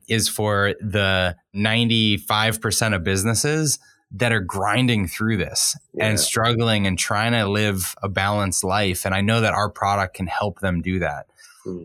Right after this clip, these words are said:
Speaker 1: I've never worked at big companies. I don't, I've never, I've never wanted to support the Fortune one thousand or whatever.
Speaker 2: Yeah.
Speaker 1: And so the conviction is really about, like, who is the person we're trying to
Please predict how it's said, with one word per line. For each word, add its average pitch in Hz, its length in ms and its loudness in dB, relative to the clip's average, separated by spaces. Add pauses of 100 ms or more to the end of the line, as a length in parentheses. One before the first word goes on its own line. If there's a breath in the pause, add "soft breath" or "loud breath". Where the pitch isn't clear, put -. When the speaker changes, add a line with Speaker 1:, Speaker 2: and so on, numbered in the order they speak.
(100)
Speaker 1:
I've 160 220 2
never 170 220 2
worked 131 280 0
at 85 100 -4
big 87 180 -4
companies. 76 480 -6
I 101 120 -2
don't, 113 180 0
I've 110 160 -2
never, 117 480 2
I've 110 120 -4
never 113 540 0
wanted 98 400 -2
to 98 140 -2
support 95 540 -4 (100)
the 101 80 -4
Fortune 95 600 -4 (180)
one 98 240 0
thousand 90 500 0 (120)
or 98 140 -2
whatever. 85 420 0 (380 loud breath)
Speaker 2:
Yeah. - 100 -4
Speaker 1:
And 113 100 0
so 127 80 2
the 120 120 0
conviction 131 640 2
is 101 160 2
really 120 300 2
about, 98 400 0
like, 85 200 -6
who 139 240 0
is 139 140 2
the 101 100 0
person 110 420 -2
we're 92 100 0
trying 98 240 -4
to 85 80 -6